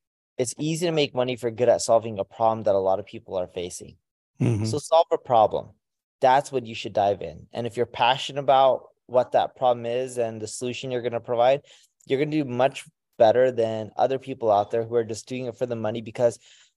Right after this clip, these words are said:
Speaker 1: when you're passionate, you'll put in the time, the energy, the resources that you need to succeed.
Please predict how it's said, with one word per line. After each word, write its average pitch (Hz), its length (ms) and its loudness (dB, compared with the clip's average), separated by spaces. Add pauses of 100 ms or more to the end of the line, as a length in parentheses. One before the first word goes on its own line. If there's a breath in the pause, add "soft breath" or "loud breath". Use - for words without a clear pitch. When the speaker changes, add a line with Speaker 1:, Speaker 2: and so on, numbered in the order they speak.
(160)
Speaker 1:
when 123 260 -6
you're 120 160 4
passionate, 143 520 -2
you'll 107 120 -6
put 147 160 -10
in 147 80 -8
the 135 80 -2
time, 135 500 -4
the 95 120 -2
energy, 120 480 -2
the 107 120 -4
resources 110 760 -2
that 101 160 -4
you 117 180 -8
need 113 220 -10
to 107 100 -12
succeed. - 520 -12